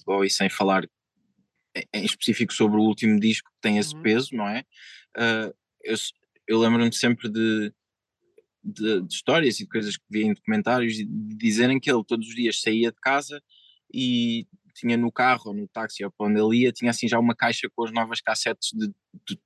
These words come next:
Speaker 1: toda a música que tinha saído na última semana, que alguém escolhia para ele e que ia ouvindo e que tinha sempre essa necessidade de estar constantemente a explorar. Ah,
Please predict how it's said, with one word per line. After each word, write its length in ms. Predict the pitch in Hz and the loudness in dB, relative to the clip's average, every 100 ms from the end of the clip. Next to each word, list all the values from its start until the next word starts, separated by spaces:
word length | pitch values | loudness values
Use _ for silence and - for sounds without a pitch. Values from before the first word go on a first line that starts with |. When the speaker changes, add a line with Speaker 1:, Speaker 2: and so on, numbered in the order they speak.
| - | -2
Speaker 1:
toda 200 | 120 113 | 2 4
a 40 | 113 | 4
música 260 | 110 - | 4 2
que 60 | 104 | 0
tinha 200 | 120 113 | 2 2
saído 340 | - 110 113 | 4 4 4
na 60 | 113 | 4
última 260 | 113 117 113 | 2 2 2
semana, 360 | - 117 120 | 4 2 2
que 100 | 110 | 2
alguém 220 | 101 104 104 | 0 0 -4
escolhia 340 | - 110 107 | -4 -2 -2
para 180 | - 110 | 0 -2
ele 380 | 113 123 131 135 _ - - _ | 0 0 0 -4 _ -20 -20 _
e 100 | 117 | -4
que 180 | 110 123 | -2 2
ia 100 | 123 | 4
ouvindo 380 | 120 113 131 127 | 4 4 2 2
e 60 | 113 | 0
que 60 | - | 0
tinha 180 | 113 | -2
sempre 300 | 110 113 113 | 0 -4 -2
essa 340 | 110 - 107 104 | -4 -2 -2 -2
necessidade 560 | 107 - 117 107 110 | -2 -4 -2 0 0
de 60 | 101 | -2
estar 200 | - 107 | -4 -4
constantemente 680 | - 113 - 107 - 107 - | -4 -10 -4 -4 -2 -6 -2
a 60 | 101 | -4
explorar. 520 | - - 104 98 95 _ _ _ _ _ | -6 -4 0 0 0 _ _ _ _ _
Ah, 460 | - 98 98 98 | 0 2 4 2